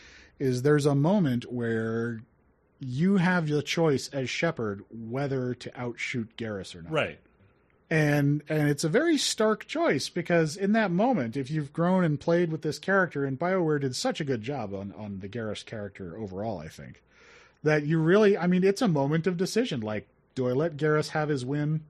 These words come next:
Speaker 1: right here, right now, before everything comes to a close?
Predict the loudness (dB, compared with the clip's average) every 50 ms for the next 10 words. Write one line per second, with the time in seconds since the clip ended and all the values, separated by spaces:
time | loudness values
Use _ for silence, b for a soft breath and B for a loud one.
0 | _ _ _ _ _ -4 0 0 0 0 -2 -4 -2 -2 -2 -2 -2 -4 -4 -4
1 | -4 -4 -4 -4 -6 -8 -8 -6 -6 -4 -4 -4 -4 -4 -6 -6 -6 -6 -6 -6
2 | -8 -8 -8 -6 -6 -6 -6 -4 -6 -6 -6 -6 -6 -6 -4 -2 -2 -4 -4 -8